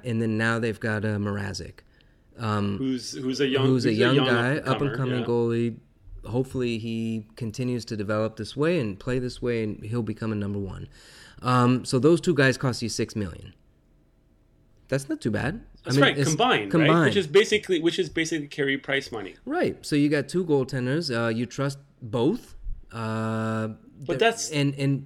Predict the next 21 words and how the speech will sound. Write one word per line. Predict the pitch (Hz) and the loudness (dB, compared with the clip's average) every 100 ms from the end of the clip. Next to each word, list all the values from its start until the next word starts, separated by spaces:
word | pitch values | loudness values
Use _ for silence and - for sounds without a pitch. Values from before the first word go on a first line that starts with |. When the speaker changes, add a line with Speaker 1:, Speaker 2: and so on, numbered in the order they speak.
| - | -10
Speaker 1:
you | 175 147 | -2 0
know, | 135 139 | 0 -2
I | 131 | 0
would | 170 180 | 2 2
take | 165 143 | 0 0
that | 147 151 | -2 -2
over | 139 123 | 0 -2
what | 113 | -2
Dallas | 98 120 139 123 | -4 -2 -2 -4
has | 113 101 | -6 -6
right | 101 92 | -8 -6
now | 135 135 - | -6 -6 -8
at | 98 | -10
ten | - 127 104 | -6 -6 -4
million. | 156 160 127 147 - | -2 -2 -2 -6 -2
<laughs> | |
I | 160 - | -2 2
mean, | 156 143 123 - | 2 2 -4 -4
anybody | 147 180 220 113 101 | 0 2 2 0 0
would, | 95 95 95 | -4 -8 -8
right? | 101 107 190 | -6 -4 -4